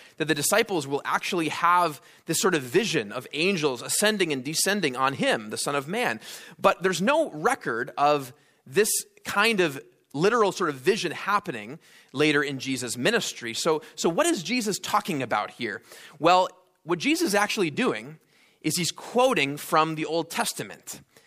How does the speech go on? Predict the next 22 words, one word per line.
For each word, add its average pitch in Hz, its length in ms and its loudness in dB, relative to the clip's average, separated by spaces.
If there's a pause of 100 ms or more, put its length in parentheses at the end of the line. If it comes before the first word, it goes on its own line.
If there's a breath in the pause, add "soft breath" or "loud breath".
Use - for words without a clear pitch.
(420 soft breath)
He, 208 280 2
the, 160 180 2
the, 160 140 -6
the 160 120 0
phrase, 156 600 2
that's 147 260 0
actually 160 380 -2 (140)
quoted, 190 420 2
it - 240 -12
has 160 180 -2
quotes - 300 -2
around 135 160 2
it 123 80 -4
in 131 40 -4
the 135 120 -2
N 143 100 2
I 139 160 2
V, 143 300 -4 (320 loud breath)
uh, 135 100 4
says, 160 280 2 (340 soft breath)
"Heaven 208 540 2
open 151 540 0